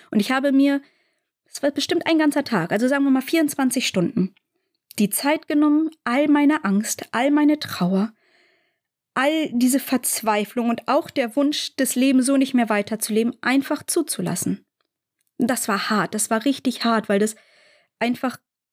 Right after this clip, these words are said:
ich immer gedacht hab, das entspricht mir nicht, das bin ich nicht, aber das war in mir und das gehörte auch zu mir. Und nachdem diese vierundzwanzig Stunden rum waren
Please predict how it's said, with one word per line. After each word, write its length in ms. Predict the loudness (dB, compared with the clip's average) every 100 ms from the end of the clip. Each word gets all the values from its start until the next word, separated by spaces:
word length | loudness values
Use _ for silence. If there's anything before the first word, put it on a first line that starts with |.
| _ _ _ _ -4
ich 200 | -4 0
immer 180 | 0 0
gedacht 300 | -2 -2 -4
hab, 100 | -2
das 140 | -2
entspricht 520 | 0 -2 -2 -4 -4
mir 80 | -2
nicht, 220 | -2 0
das 140 | -2 0
bin 160 | 0
ich 120 | 2 -2
nicht, 160 | -6
aber 160 | -4 -2
das 220 | -2 -2
war 140 | -2 4
in 160 | 4
mir 160 | 4 2
und 120 | 0
das 160 | -2 -2
gehörte 420 | 0 -2 -2 -8
auch 120 | -8
zu 260 | -8 -2 0
mir. 220 | 0 -4 _ _ _ _ _ _ _ _ _ _ _ _ _ _ _ _
Und 420 | 0 2 2 -2 -14 _ _ _ _ _ _ _ _ _ 0
nachdem 540 | 0 0 2 4 4
diese 200 | 2 -2
vierundzwanzig 580 | 0 0 2 0 0 -2
Stunden 220 | -2 0
rum 280 | 2 4 4
waren 340 | 2 0 -2